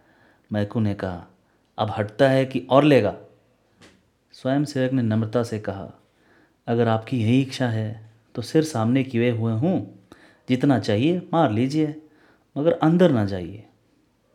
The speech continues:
यह कहता हुआ वो मैकू के सामने बैठ गया।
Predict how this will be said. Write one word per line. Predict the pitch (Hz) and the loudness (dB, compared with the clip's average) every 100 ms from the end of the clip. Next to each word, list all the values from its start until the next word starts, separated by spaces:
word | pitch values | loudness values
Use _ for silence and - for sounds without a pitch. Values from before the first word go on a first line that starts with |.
| - | -6
यह | 131 | -6
कहता | 110 110 104 113 | -6 -8 -4 -2
हुआ | 110 110 | 0 0
वो | 107 | 0
मैकू | 104 98 110 | -2 -4 -8
के | 107 | -8
सामने | 104 92 98 98 | -8 -6 -6 -6
बैठ | - 85 - | -8 -12 -16
गया। | - | -20